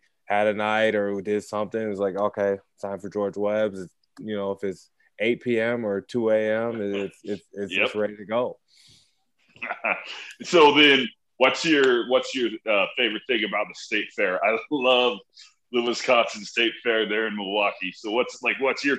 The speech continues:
Speaker 2: favorite thing?
Speaker 1: Gotta go cheese curds.
Speaker 2: Oh, yeah.
Speaker 1: You know, just gotta, you know, and, and I feel like everyone's trying to,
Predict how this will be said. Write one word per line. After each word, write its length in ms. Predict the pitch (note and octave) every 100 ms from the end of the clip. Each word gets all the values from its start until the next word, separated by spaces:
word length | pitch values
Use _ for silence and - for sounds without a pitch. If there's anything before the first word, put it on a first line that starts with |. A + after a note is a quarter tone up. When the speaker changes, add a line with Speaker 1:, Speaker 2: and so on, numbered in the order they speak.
| -
Speaker 2:
favorite 280 | B2+ A#2 A#2+ _
thing? 160 | C3 A2+ F#2 _ - - _ -
Speaker 1:
Gotta 220 | C3 B2
go 140 | A2+ A2+
cheese 400 | - B2+ A2 G#2
curds. 580 | A2+ G2 G2 F2+ - - _ _ - E3+ - -
Speaker 2:
Oh, 240 | G2 F2+
yeah. 220 | F2+ D#2 D2+ - - -
Speaker 1:
You 80 | G#2
know, 300 | G2 G2 G2
just 200 | F#2+ G2
gotta, 300 | A2+ G#2+ G2+ - - - -
you 80 | B2
know, 180 | B2 B2
and, 220 | B2+ C3+
and 300 | C3+ C#3+ C3+ - -
I 60 | -
feel 200 | - F3
like 160 | D#3+ C3+
everyone's 440 | C#3 D3 D3 C3+
trying 300 | - C#3+ C3
to, 180 | A2